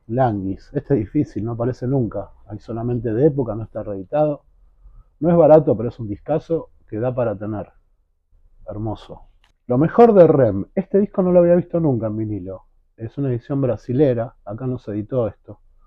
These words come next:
Eh, estoy tentadísimo a quedármelo, pero no, ya me quedé con un par de cositas que te voy a mostrar en un, en un próximo video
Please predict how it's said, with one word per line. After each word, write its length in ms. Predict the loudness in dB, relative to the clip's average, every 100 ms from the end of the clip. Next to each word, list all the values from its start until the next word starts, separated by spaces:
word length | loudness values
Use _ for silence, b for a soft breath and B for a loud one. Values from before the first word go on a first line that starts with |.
| _ _ _ _ _ _ -18
Eh, 520 | -12 -10 -10 -14 -18 b b
estoy 240 | _ -10 -8
tentadísimo 580 | -8 -6 -6 -6 -8
a 20 | -6
quedármelo, 500 | -6 -4 0 0 0
pero 140 | -4
no, 140 | -4
ya 160 | -2 -4
me 120 | -2
quedé 140 | -2 0
con 140 | -2
un 80 | -2
par 160 | -2
de 100 | -4
cositas 400 | -4 -8 -6 -6
que 80 | -6
te 60 | -8
voy 80 | -8
a 20 |
mostrar 300 | -8 -8 -8
en 80 | -6
un, 140 | -8
en 140 | -4 -2
un 100 | 2
próximo 400 | 0 2 0 2
video 600 | 6 8 10 8 0